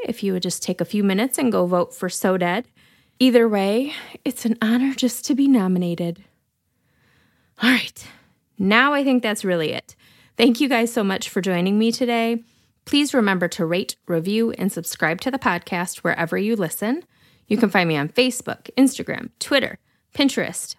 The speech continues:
I'm horrible at Pinterest. I shouldn't even be saying that anymore. And YouTube at So Dead Podcast.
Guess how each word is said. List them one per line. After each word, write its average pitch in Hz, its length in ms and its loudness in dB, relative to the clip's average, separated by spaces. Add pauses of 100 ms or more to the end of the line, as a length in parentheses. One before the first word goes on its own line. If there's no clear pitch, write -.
I'm 180 100 0
horrible 247 420 4
at - 120 -4
Pinterest. - 480 -4
I - 60 -4
shouldn't 233 320 -2
even 214 220 2
be 208 80 0
saying 202 340 -2
that 170 180 -2
anymore. 160 400 -4 (540)
And 247 300 6
YouTube 240 760 -4
at 190 200 0
So 185 160 0
Dead 165 200 -2
Podcast. - 640 -8